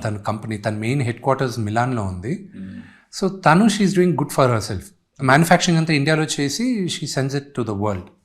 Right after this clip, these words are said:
Speaker 1: పన్నెండు సంవత్సరాల కింద. అది కాకుండా ఇంకొక రెండు మూడు బిజినెస్ వర్టికల్స్ ఉన్నాయి అంకుల్. నేను ఒక ఐదు సంవత్సరాల ముందు కోవిడ్ తర్వాత, కోవిడ్లో వంద రూపాయలు సంపాదించే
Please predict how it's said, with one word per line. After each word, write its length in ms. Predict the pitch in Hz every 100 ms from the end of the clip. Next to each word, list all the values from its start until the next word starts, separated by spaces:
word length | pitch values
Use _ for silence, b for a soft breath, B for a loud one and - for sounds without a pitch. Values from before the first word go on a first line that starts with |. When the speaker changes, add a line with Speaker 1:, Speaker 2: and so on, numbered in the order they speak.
| -
Speaker 1:
పన్నెండు 220 | 123 131
సంవత్సరాల 380 | 123 123 156 -
కింద. 180 | 117 113 98 98 _ _ _ - _ _ _ b b b b b b b b b _ _ _ _ _
అది 160 | 160 196
కాకుండా 360 | 202 202 240 240
ఇంకొక 300 | 185 196 180
రెండు 240 | 147 147
మూడు 200 | 147 135
బిజినెస్ 400 | 117 117 160 -
వర్టికల్స్ 440 | 120 117 147 151
ఉన్నాయి 260 | 104 101 87
అంకుల్. 260 | 80 - - _ _ _ _ _ _ _ _ _ _ _ _ _ -
నేను 260 | 175 202 196
ఒక 180 | 196 185 180 175 170 170 175 - _ _ _ _ -
ఐదు 240 | 143 170 196
సంవత్సరాల 520 | 180 185 196 226 214
ముందు 640 | 160 131 139 110 92 151 -
కోవిడ్ 360 | 123 135 160 156
తర్వాత, 400 | 131 127 131 123
కోవిడ్లో 880 | 143 - 143 196 214 202 202 131 156 - _ _ _ _ _ _ _ 113
వంద 220 | 123 165
రూపాయలు 440 | 175 170 208 220
సంపాదించే 1120 | 214 170 165 175 170 160 156 151 151 151 156